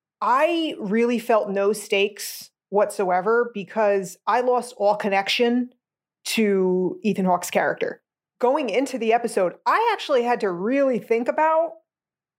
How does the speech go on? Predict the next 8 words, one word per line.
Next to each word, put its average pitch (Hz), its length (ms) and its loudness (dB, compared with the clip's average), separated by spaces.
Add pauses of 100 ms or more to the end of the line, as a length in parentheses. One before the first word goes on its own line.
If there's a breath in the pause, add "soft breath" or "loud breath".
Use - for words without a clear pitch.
(100)
what 196 340 -2
the 233 60 0
whole 233 300 0
point 240 340 0
of 196 60 -6
the - 80 -6
plot 285 420 0 (180)
and 196 380 0